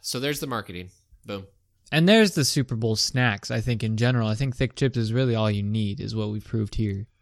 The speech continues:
Speaker 1: Well, especially once we introduce the full line of products.
Speaker 2: Very true, very true.
Speaker 1: Thick chip, thin chip,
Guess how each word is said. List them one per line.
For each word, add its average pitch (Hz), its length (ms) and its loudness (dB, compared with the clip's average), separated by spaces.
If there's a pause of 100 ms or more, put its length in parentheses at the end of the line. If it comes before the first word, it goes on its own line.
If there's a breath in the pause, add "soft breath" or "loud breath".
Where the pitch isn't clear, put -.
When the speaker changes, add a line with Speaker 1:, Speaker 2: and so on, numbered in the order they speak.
Speaker 1:
Well, 123 140 -4
especially 170 440 -6
once 131 220 -8
we 127 80 -6
introduce 113 380 -8
the 107 80 -12
full 107 220 -6
line 95 160 -6
of 87 80 -16
products. - 480 -12 (480)
Speaker 2:
Very 127 320 2
true, 107 200 -6
very 113 240 0
true. - 300 -8 (760)
Speaker 1:
Thick - 240 -10
chip, - 340 -10
thin 110 300 -10
chip, 101 340 -10